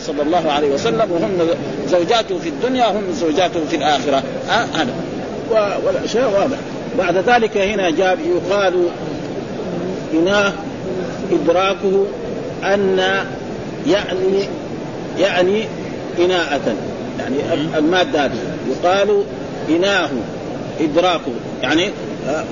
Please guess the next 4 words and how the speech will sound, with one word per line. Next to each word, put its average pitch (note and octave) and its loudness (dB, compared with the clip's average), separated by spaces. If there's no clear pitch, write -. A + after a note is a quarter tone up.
يعني C#3 2
في - 2
الآية F3 2
يعني D3 2